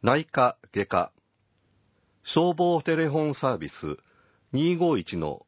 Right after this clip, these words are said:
零一一九でご確認ください。午後十時から翌日午前八時。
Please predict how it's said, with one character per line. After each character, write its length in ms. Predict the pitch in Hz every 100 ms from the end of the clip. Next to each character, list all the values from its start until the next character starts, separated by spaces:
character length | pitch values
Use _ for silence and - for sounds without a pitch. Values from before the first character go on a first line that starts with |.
| -
零 280 | 131 160 170
一 400 | 170 - 90 85
一 160 | -
九 260 | - 151 107
で 200 | 78 69 -
ご 100 | 98
確 240 | 110 -
認 220 | 92 90
く 100 | -
だ 80 | 78
さ 160 | 71 76
い。 140 | 64 _ _ _ _ _ _ _ _ _ _ _ _ _ _
午 120 | 151 180
後 160 | 135
十 200 | 107 151
時 120 | 110
か 140 | - 87
ら 200 | 82 78 _ _ _ _ -
翌 260 | 120 - 156
日 340 | 165 - 131 131
午 140 | 147
前 180 | 151 85
八 340 | - - -
時。 220 | 87 65